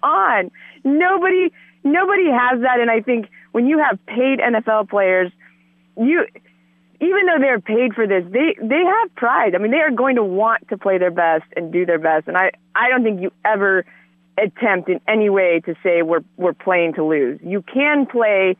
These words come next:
to not be as worried and have your, you know, put your young quarterback in there and put your rookies in there and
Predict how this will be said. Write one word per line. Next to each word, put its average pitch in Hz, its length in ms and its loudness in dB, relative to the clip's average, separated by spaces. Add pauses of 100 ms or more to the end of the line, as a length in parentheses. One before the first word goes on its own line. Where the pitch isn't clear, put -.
(280)
to 214 80 0
not 196 400 0 (360)
be 208 260 -2
as 175 200 0
worried 175 640 0
and 165 140 -2
have 175 260 0
your, 170 220 -2
you 185 80 -10
know, 147 120 -2
put 262 360 -4
your 247 120 0
young 196 460 -2
quarterback 180 580 0
in 165 160 -2
there 156 200 -2
and 156 100 -6
put 254 180 -4
your 254 120 0
rookies 190 420 -4
in 170 140 -4
there 160 320 -2 (420)
and - 100 -8